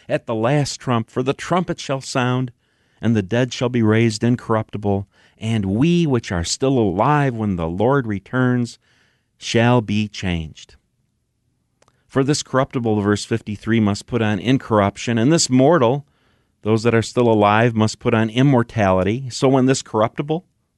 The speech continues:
those that were dead, shall have put on incorruption,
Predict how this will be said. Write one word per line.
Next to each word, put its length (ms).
those 200
that 180
were 140
dead, 460
shall 220
have 200
put 140
on 100
incorruption, 680